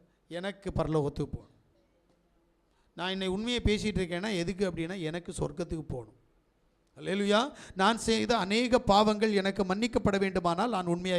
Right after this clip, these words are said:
இருக்க வேண்டும். அல்லேலூயா. இன்னைக்கு உண்மையே இல்லையே நிறைய பேர்கிட்ட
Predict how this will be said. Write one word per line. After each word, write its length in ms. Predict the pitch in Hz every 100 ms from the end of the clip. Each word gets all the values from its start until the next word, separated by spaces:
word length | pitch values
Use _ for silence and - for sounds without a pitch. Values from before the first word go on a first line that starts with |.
| 160
இருக்க 160 | 139 123
வேண்டும். 260 | 113 - - _ _ _ _ _ _ _ _
அல்லேலூயா. 480 | 156 190 214 220 254 269 - _ _ _ _ _ 247
இன்னைக்கு 260 | 294 254 277
உண்மையே 260 | 339 339 262
இல்லையே 260 | 247 226 170
நிறைய 160 | 165 185
பேர்கிட்ட 240 | 156 127